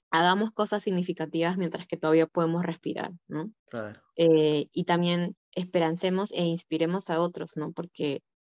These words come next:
Speaker 1: es tan complejo vi-, ser un ser humano que no nos queda más que tener fe y, y ser optimistas a que el futuro va a ser mejor,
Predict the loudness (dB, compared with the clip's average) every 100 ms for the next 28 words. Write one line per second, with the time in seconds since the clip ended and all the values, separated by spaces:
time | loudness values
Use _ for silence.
0 | _ _ -4 -4 0 0 0 4 2 4
1 | 2 2 -4 -6 0 0 0 0 0 0
2 | -2 -4 -6 -10 -12 -14 _ _ _ _
3 | _ 0 0 2 0 2 0 -2 -2 -2
4 | -2 -2 0 2 2 2 -2 -8 -4 -2
5 | -2 0 2 2 2 0 0 -2 -2 -4
6 | -4 -4 -4 0 0 6 8 8 6 4
7 | 4 -2 -4 -4 -6 -2 -2 -2